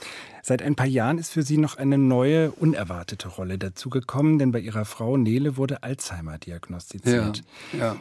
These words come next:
Speaker 1: Darüber schreiben Sie auch in Ihrem neuen Buch, Wie alles kam, obwohl das ein Sprung aus der Kindheit in die Gegenwart ist. Und Sie geben uns einen Einblick in Ihren Alltag.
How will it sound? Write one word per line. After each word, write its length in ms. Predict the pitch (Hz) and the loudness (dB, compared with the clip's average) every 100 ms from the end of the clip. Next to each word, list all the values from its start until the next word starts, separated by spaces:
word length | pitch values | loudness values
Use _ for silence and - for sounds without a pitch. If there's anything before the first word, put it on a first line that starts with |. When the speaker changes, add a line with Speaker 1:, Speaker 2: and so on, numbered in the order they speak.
| - - | -12 -4
Speaker 1:
Darüber 340 | 110 131 170 | 0 2 2
schreiben 300 | - 147 160 | 2 4 4
Sie 160 | 147 - | 2 2
auch 240 | 156 - | 2 2
in 120 | 110 | -2
Ihrem 280 | 110 107 110 | 0 4 4
neuen 300 | 107 104 101 | 4 4 2
Buch, 340 | 107 139 - - | 0 -2 -2 -4
Wie 120 | 127 | -4
alles 340 | 113 113 - | -4 -6 -6
kam, 360 | - 104 110 190 | -6 -6 -2 -2
obwohl 300 | - - 120 | -4 -4 -2
das 280 | 117 - - _ - | -2 -6 -14 _ -4
ein 180 | 110 | -2
Sprung 380 | - - 135 151 | -2 -2 0 2
aus 160 | 127 - | -2 -4
der 120 | 104 | -4
Kindheit 440 | - 139 143 127 | 2 0 2 -2
in 100 | 120 | -2
die 100 | 107 | -4
Gegenwart 460 | - 98 127 143 139 | -4 0 0 0 -4
ist. 160 | 156 135 | -8 -6
Und 140 | 110 | -2
Sie 80 | 113 | 0
geben 260 | 123 127 | 2 4
uns 160 | 127 - | 2 0
einen 180 | 113 110 | -2 -2
Einblick 560 | 131 160 101 90 - - _ | 0 0 0 -6 -12 -20 _
in 220 | - 104 | -2 -2
Ihren 220 | 104 98 | -2 -4
Alltag. 480 | - 101 - 139 | -4 -4 0 -2